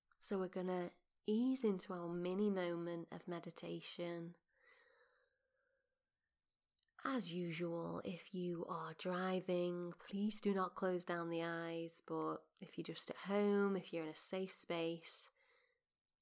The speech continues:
feel free to close down the eyes. If you're on the bus, if you're on your break at work, you can just lazily cast your gaze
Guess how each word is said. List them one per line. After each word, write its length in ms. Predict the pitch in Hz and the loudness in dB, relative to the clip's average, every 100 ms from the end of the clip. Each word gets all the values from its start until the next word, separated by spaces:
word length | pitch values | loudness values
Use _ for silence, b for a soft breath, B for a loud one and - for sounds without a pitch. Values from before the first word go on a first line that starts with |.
| _ - | _ -2
feel 220 | 240 233 | 0 0
free 280 | - 170 165 | -2 -2 -2
to 100 | - | -4
close 260 | - 165 | -6 -6
down 280 | 160 165 156 | -6 -8 -8
the 140 | 151 156 | -8 -8
eyes. 600 | 170 170 185 208 - - - _ - | -8 -8 -10 -12 -14 -16 -20 _ -16
If 80 | - | -6
you're 100 | 160 | -4
on 100 | 151 | -2
the 80 | 151 | -2
bus, 480 | 220 233 233 220 - | 4 6 4 2 -4
if 240 | 165 - | -6 -6
you're 100 | 165 | -6
on 120 | 151 | -4
your 80 | 156 | -6
break 360 | - 185 185 - | -2 -2 0 -2
at 140 | - | -4
work, 480 | 170 175 175 175 - | 0 0 0 -2 -6
you 80 | 226 | -6
can 160 | - | -2
just 360 | 254 226 - - B B B B | 0 0 -4 -10 B B B B
lazily 800 | - 170 180 202 202 196 180 175 170 | -4 -2 2 4 4 4 0 0 -2
cast 460 | - 165 - - | -6 -8 -6 -6
your 140 | 170 160 | -6 -6
gaze 480 | 165 160 160 156 | -6 -4 -4 -4